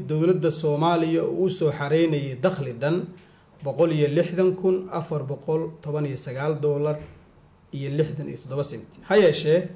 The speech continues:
kadib baarista fatashka ah bilaha May iyo June, waaxda adeegga kordhinta fiisaha waxaa ka soo xarooday lacag dhan siddeed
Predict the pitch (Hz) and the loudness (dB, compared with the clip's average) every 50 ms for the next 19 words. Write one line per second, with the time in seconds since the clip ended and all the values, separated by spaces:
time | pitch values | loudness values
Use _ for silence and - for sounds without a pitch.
0 | - - _ _ _ _ _ _ _ _ _ - - 220 233 180 175 214 - - | -16 -20 _ _ _ _ _ _ _ _ _ -4 0 2 2 2 2 0 -2 -2
1 | - - 165 165 170 190 190 - 175 160 - 202 196 - 170 - - - 143 - | -2 0 2 2 2 2 0 -2 -2 -2 0 0 0 0 0 -2 -4 -8 -8 -6
2 | 151 143 131 131 131 160 185 185 160 156 147 147 160 190 196 175 - 151 143 131 | -6 -6 -6 -4 0 2 4 4 4 2 2 4 4 6 4 4 2 -2 -6 -4
3 | 127 139 180 160 131 123 - - - - - - _ - - _ _ _ _ - | 0 2 4 4 2 0 -6 -10 -14 -20 -20 -20 _ -20 -20 _ _ _ _ -8
4 | 135 143 160 185 196 190 - 185 180 196 185 - 151 147 160 180 185 160 139 156 | -2 0 2 2 2 2 0 0 0 0 0 -2 -2 2 4 4 4 4 2 -2
5 | 151 - - - - - - 190 190 - - 151 - - - 147 127 - - 190 | -4 -6 -8 -12 -6 -2 2 2 2 2 0 -4 -6 -6 -6 -6 -6 -4 -2 0
6 | 165 156 135 - - - - - - - - _ _ _ _ _ - - - - | 0 0 0 -4 -6 -12 -16 -20 -20 -20 -20 _ _ _ _ _ -20 -20 -20 -20
7 | _ _ _ _ _ _ _ _ _ _ _ _ _ _ _ _ _ _ - - | _ _ _ _ _ _ _ _ _ _ _ _ _ _ _ _ _ _ -20 -20
8 | - - - _ _ _ _ _ _ - - - - 147 143 123 151 156 151 - | -20 -20 -20 _ _ _ _ _ _ -20 -20 -8 -6 -4 -2 0 0 0 0 0
9 | 214 214 - - 180 156 - - 147 147 151 147 147 147 147 165 160 151 139 - | 0 0 0 0 0 0 0 -2 -2 -2 0 0 2 2 4 4 4 2 0 0
10 | 127 196 - - 131 127 135 147 180 220 - - - - - - - - - 160 | 0 -2 -2 -2 -6 -6 -4 -4 -4 -4 -6 -10 -16 -20 -20 -20 -20 -14 -10 -8
11 | 143 131 180 190 185 | 0 4 4 4 4